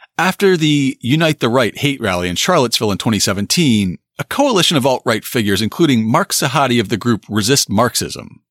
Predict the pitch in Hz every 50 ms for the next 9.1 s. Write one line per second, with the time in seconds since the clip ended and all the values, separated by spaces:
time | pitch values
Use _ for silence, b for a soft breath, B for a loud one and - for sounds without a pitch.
0 | _ _ - - 135 131 135 131 127 117 - 139 - - 160 175 175 165 131 117
1 | 113 - 101 92 92 90 90 90 90 - 147 143 123 - 107 92 95 107 117 -
2 | - - 127 117 139 135 - - - - 101 95 87 92 95 - - - 113 98
3 | - 95 95 - 98 104 95 78 - - - - - _ _ _ _ _ _ _
4 | _ _ _ _ _ _ _ _ _ _ b b b b b b 254 - - -
5 | - 185 214 202 240 233 190 - - - - 131 - - 117 101 - - - 156
6 | 160 165 196 202 - 220 202 196 180 156 135 - - 139 131 131 110 107 110 107
7 | 104 107 98 - - 104 107 90 85 92 123 135 151 147 139 - 120 143 147 -
8 | 139 - 143 127 110 - - - - - - 175 175 - - 160 147 139 143 143
9 | 135 135